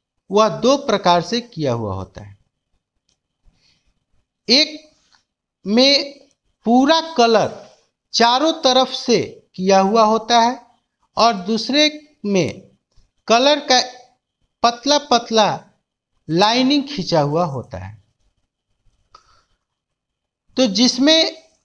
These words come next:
कलर का पूरा भाग चारों तरफ डूबा होता है, उस कैपेसिटर में सबसे ऊपर वाले कलर से हम लोग मान लिखना शुरू करते हैं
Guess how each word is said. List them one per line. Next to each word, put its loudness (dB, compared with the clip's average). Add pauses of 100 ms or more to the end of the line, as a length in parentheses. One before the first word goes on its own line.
(180)
कलर 2
का 0
पूरा 0
भाग -2
चारों 0
तरफ 0 (120)
डूबा 2
होता 0
है, -6 (1120)
उस 0
कैपेसिटर -2
में -4 (1500)
सबसे 0
ऊपर 0
वाले 2
कलर 0
से -4
हम -2
लोग -4 (340)
मान 0 (320)
लिखना -6
शुरू -8
करते -14
हैं -20